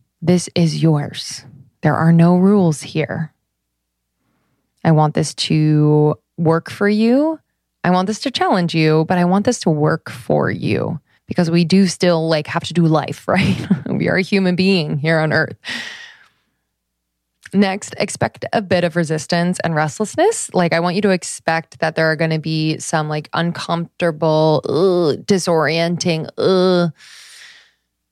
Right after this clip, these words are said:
resistance-filled moments in the beginning, especially, especially with emotions. Like, there's gonna be s-, things that come up that you're like, "What the hell? Is everything okay with me?" But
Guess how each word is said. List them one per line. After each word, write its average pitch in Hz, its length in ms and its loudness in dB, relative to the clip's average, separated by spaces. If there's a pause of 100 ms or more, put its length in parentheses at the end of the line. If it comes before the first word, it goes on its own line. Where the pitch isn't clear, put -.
resistance-filled 170 920 0
moments 156 600 0 (100)
in 175 160 2
the 160 60 0
beginning, 104 520 -2 (160)
especially, - 760 -2 (120)
especially 185 460 0
with 170 380 2
emotions. - 580 0
Like, 151 300 -2
there's 190 160 0
gonna 262 140 2
be 208 80 4
s-, - 100 -6 (200)
things 185 200 0
that 175 100 0
come 180 140 2
up 185 140 0
that 175 100 -2
you're - 80 -2
like, 175 180 -2
"What 285 260 0
the 185 80 -4
hell? 170 460 -2 (240)
Is 196 160 -2
everything 302 360 -2
okay 165 300 2
with 247 220 2
me?" 339 300 -4 (1200)
But 185 240 0